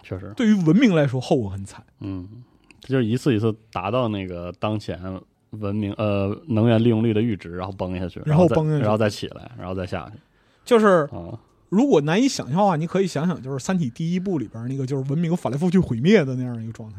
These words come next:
Speaker 1: 嗯。
Speaker 2: 就你不断的重建，不断的毁灭，每次到达那个时候，
Speaker 1: 嗯。
Speaker 2: 它就崩下来。
Speaker 1: 是。
Speaker 2: 只，只有就是说你的科技组织度、能量利用效率
Speaker 1: 超过这个量。
Speaker 2: 到达这个临界点，
Speaker 1: 嗯。
Speaker 2: 你才有可能获得就是文明的新生。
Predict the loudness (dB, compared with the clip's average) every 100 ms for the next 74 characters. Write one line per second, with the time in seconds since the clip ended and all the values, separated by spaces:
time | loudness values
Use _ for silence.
0 | -16 -10 -10 -10 -14 -20 _ _ -2 2
1 | 2 0 2 4 4 2 -6 -6 -6 -4
2 | 0 2 2 -2 -6 -10 -10 -6 -6 -6
3 | -2 0 4 4 4 2 -4 -4 -4 -6
4 | -10 -14 -16 -18 _ _ -12 -10 -10 -14
5 | -20 -20 _ _ _ _ _ -2 -2 0
6 | 0 0 -4 -6 -8 0 2 2 -2 -6
7 | 4 8 8 6 4 4 4 4 2 2
8 | -4 -8 -6 2 2 2 -2 -6 -12 -12
9 | -8 -6 -6 -6 -4 0 0 0 -2 -4
10 | -4 -4 -8 -14 -2 2 2 2 -2 -2
11 | 2 2 2 0 0 0 0 -2 -2 -4
12 | -10 -20 -20 _ _ _ _ -2 0 0
13 | -2 0 2 4 2 0 -2 -6 -6 -10
14 | -10 0 2 2 0 -4 -4 -2 -2 -4
15 | -4 -6 -4 -4 -2 -6